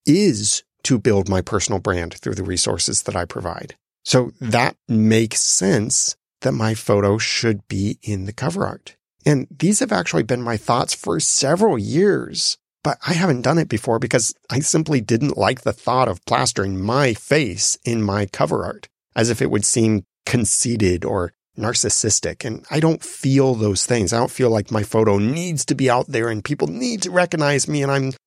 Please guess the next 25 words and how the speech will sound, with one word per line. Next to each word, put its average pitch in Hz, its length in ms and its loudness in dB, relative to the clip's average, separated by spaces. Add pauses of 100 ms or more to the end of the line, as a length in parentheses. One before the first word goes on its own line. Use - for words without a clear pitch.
(120)
all 165 160 4
this 147 240 2 (220)
high 160 200 0
and 151 200 2
mighty 143 320 2
person 143 560 0
that 120 140 -2
needs 156 360 2
all 135 200 4
of 131 80 -2
this 127 180 -2
attention 131 440 -2
and 127 140 -2
authority 131 540 0
and 123 100 -2
needs 131 200 -2
to 127 80 -4
be 131 80 0
the 127 140 -4
center 127 360 -2
of 120 80 0
attention 123 540 -2
and 113 140 0
recognition 120 640 -2
and 107 120 -2